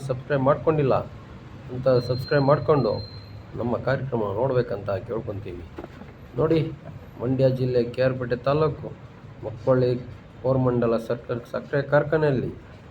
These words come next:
ರೈತರನ್ನ ಹೇಗೆ ಹಗಲು ದರೋಡೆ ಮಾಡ್ತಿದ್ದಾರೆ ಅಂತ ನಾವು ತೋರ್ಸಕ್ಕೆ ಹೊರಟಿದ್ದೀವಿ ಕಣ್ರಿ.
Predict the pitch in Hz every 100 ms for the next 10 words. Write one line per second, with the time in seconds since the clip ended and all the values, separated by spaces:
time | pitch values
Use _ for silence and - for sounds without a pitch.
0 | - 107 127 127 120 120 107 120 123 120
1 | 104 123 120 - 135 131 117 135 147 131
2 | 131 147 147 139 139 135 - - - -
3 | 113 113 101 123 131 - 104 98 107 113
4 | 107 95 98 92